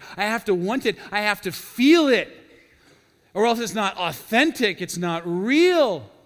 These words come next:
But Paul says, "No, no, no, no, no. You know what grows in the, in the soil of duty? Desire." You just, you just lean into duty, and desire will show up at some point.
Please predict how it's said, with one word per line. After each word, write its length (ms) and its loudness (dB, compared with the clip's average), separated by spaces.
But 140 -6
Paul 200 -2
says, 300 -4
"No, 80 -4
no, 100 0
no, 120 -2
no, 60 -2
no. 180 -2
You 100 -4
know 80 0
what 160 -4
grows 440 -2
in 160 -6
the, 180 -6
in 80 -10
the 80 -6
soil 400 -2
of 220 -8
duty? 500 -2
Desire." 760 -6
You 140 -6
just, 140 -8
you 100 -10
just 140 -6
lean 260 -2
into 200 -4
duty, 420 0
and 80 -6
desire 460 -2
will 100 -4
show 240 -4
up 160 -2
at 60 -8
some 240 -6
point. 340 -10